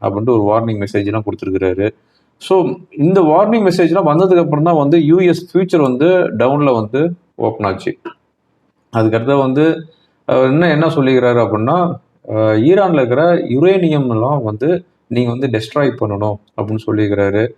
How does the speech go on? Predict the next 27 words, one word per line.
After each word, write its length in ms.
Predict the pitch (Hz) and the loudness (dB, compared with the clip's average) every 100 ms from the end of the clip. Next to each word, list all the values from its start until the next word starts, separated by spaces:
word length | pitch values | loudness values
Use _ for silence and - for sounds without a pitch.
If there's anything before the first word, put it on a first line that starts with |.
| _ _ _ _ - | _ _ _ _ -2
அஹ், 540 | 120 123 123 120 117 - _ _ | 2 2 2 0 -4 -8 _ _
யூ 200 | 143 180 | 0 2
எஸ் 220 | 214 175 | 2 2
உடைய 320 | 147 123 131 165 | 2 2 2 2
வைஸ் 380 | 127 165 170 | 2 0 0
பிரசிடென்ட், 460 | 135 131 117 107 98 - _ _ | -4 -2 -4 -2 -4 -6 _ _
அஹ், 240 | - 104 104 | -8 -4 -2
வி 180 | 135 151 | 0 2
பி 120 | 151 | 0
வேன்ஸ் 480 | 110 113 147 151 139 | 0 -2 -2 -4 -2
வந்து 360 | 110 110 151 | -2 0 -2
மிடில் 280 | 135 120 151 | 0 -2 -2
ஈஸ்ட் 280 | 147 147 - | -4 -4 -6
கண்ட்ரியோட 480 | 113 117 113 113 139 | -4 0 0 0 -2
வந்து 380 | 110 113 160 | -4 -2 -4
பேச்சுவார்த்தை 560 | 151 131 135 131 117 110 | -2 -4 -2 -2 -2 -4
நடத்துறதுக்கு 560 | 107 107 113 - 113 139 95 | -8 -6 -8 -4 -4 -2 -2
ரெ-, 220 | 101 107 - | -2 -4 -4
ரெடியா 260 | 110 117 131 | -2 0 0
இருக்கிறாரு 520 | 113 101 101 95 101 101 _ _ _ | 0 0 -2 -2 -4 -6 _ _ _
அப்படின்னு 220 | 110 113 120 | -6 -4 -2
சொல்லிக்கிறாரு. 460 | 110 107 101 95 92 _ _ _ | -2 0 -2 -2 -8 _ _ _
அது 120 | 123 135 | -2 0
மட்டும் 200 | 135 131 | -2 -2
இல்லாம, 240 | 117 127 | -2 -2
"நெக்ஸ்ட் 440 | 156 131 147 - | -2 -4 -6 -4
ட்வென்டி 400 | 170 - 127 131 | -4 -2 -2 -2